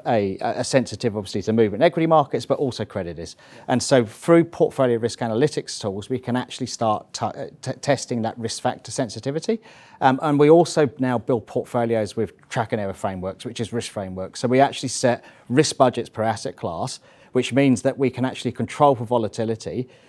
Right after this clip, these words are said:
which again just goes back, if, if we've got more certainty of how assets are likely to perform through cycles, that again encourages that correct investor behaviour. And our view as investor behaviour is the number one driver of returns. If we get the investor behaviour right because we've got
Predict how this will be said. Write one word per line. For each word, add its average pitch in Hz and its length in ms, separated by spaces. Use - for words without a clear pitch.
which 127 220
again 139 380
just - 320
goes 123 200
back, - 140
if, 139 180
if 139 160
we've 135 120
got 175 200
more 156 160
certainty 127 600
of 107 100
how 120 320
assets - 400
are 117 60
likely 113 360
to - 140
perform 113 420
through 113 160
cycles, 120 720
that 123 160
again 139 320
encourages 120 460
that 117 140
correct 117 280
investor 110 280
behaviour. 139 520
And 123 140
our 120 100
view 127 240
as 117 100
investor 113 360
behaviour 110 260
is 95 80
the 107 60
number 107 180
one 107 160
driver 101 320
of 98 60
returns. 156 420
If 131 140
we 117 100
get 160 160
the 143 60
investor 120 300
behaviour 113 420
right 110 260
because 113 380
we've 117 160
got 117 200